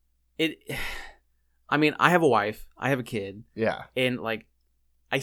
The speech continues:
Speaker 1: I see that, and, and it wasn't in, it wasn't an in your face kind of
Speaker 2: No,
Speaker 1: thing. It was,
Speaker 2: it's
Speaker 1: it, it was like, oh, okay, that, that's, that's his,
Speaker 2: because they're
Speaker 1: his,
Speaker 2: well done
Speaker 1: that's what,
Speaker 2: characters,
Speaker 1: right,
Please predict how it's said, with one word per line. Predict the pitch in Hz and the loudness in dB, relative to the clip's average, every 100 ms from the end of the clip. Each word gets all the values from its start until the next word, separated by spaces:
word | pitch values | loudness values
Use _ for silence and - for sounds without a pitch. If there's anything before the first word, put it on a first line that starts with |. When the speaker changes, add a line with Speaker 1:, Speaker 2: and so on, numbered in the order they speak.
| - | -2
Speaker 1:
I | 139 | -4
see | - 202 | -2 0
that, | 165 135 131 - | 4 4 4 0
and, | 131 135 - | -4 -4 -4
and | 131 | -2
it | 139 117 | -2 2
wasn't | 190 190 185 | 2 4 2
in, | 120 151 | 2 -2
it | 139 147 | 0 2
wasn't | 170 180 | 4 2
an | 151 | 0
in | 131 | -2
your | 139 | -4
face | 120 123 117 113 - | 0 2 2 2 -4
kind | - 127 | -4 -2
of | 123 | 2
Speaker 2:
No, | |
Speaker 1:
thing. | 185 131 131 | 4 4 2
It | |
was, | 147 127 | 0 0
Speaker 2:
it's | 113 131 - | 2 0 2
Speaker 1:
it, | 139 | 0
it | |
was | 135 120 | 0 0
like, | 123 | 0
oh, | 165 | 2
okay, | 156 131 123 | 2 0 0
that, | 127 131 | 0 0
that's, | 123 120 | 0 -2
that's | 123 127 - | -2 -2 0
his, | 120 | -2
Speaker 2:
because | 113 165 151 | 0 0 0
they're | 151 | 4
Speaker 1:
his, | |
Speaker 2:
well | 127 147 156 | 8 8 6
done | 139 160 | 4 4
Speaker 1:
that's | 156 190 220 | 4 2 2
what, | 113 | 0
Speaker 2:
characters, | 95 - | -4 -4
Speaker 1:
right, | 104 95 | -4 -4